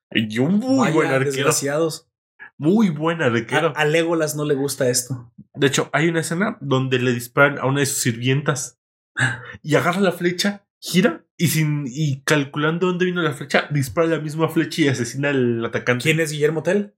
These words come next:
Speaker 2: No, espera. A ver, eh, Robin Hood. Sí, no, solamente hemos visto estos super arqueros en,
Speaker 1: Sí.
Speaker 2: en esas figuras, ¿no?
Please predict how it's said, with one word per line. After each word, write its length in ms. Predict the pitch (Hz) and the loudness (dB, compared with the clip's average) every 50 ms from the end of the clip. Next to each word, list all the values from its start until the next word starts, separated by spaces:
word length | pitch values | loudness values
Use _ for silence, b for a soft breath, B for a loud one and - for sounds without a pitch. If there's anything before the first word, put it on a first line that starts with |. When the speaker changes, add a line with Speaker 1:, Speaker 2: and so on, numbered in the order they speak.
| _ | _
Speaker 2:
No, 180 | - 131 131 123 | 0 2 2 2
espera. 600 | 120 - - - 127 123 123 123 117 - - - _ _ _ _ - | 0 -2 -4 -2 0 0 -2 -2 -6 -12 -18 -20 _ _ _ _ -6
A 80 | - | -2
ver, 360 | 127 131 123 123 123 123 120 | 0 0 2 0 0 0 0
eh, 280 | 123 120 120 120 120 123 | -2 -2 -2 -4 -4 -2
Robin 200 | 123 147 147 151 | -2 0 0 0
Hood. 280 | 151 - 220 247 - - _ _ - | 0 0 -2 -2 -4 -10 _ _ -8
Sí, 160 | - - 220 | -2 0 2
no, 140 | 247 269 240 | 2 2 0
solamente 440 | 240 - 196 185 185 185 180 175 185 | 0 0 -2 -2 -2 -2 -2 -2 0
hemos 160 | 175 175 156 | 0 0 0
visto 200 | 160 151 - 175 | 0 -2 -2 -2
estos 560 | 165 - 175 170 156 139 - - - - - - _ | -2 0 0 0 0 0 -2 -6 -10 -12 -20 -14 _
super 420 | - - 151 135 123 - 143 135 127 | -4 -2 -2 0 2 2 2 2 2
arqueros 520 | 131 127 123 - 147 147 151 156 151 - | 2 -2 -2 0 2 2 2 2 0 0
en, 120 | 143 127 123 | 0 0 0
Speaker 1:
Sí. 300 | 120 123 117 120 127 131 | 2 0 0 0 0 0
Speaker 2:
en 100 | 139 143 | 0 0
esas 200 | 156 165 151 131 | 0 -2 -2 0
figuras, 400 | 151 131 127 135 131 127 120 120 | 0 0 2 2 2 0 0 -2
¿no? 260 | 143 180 208 - - | -4 -4 -6 -8 -10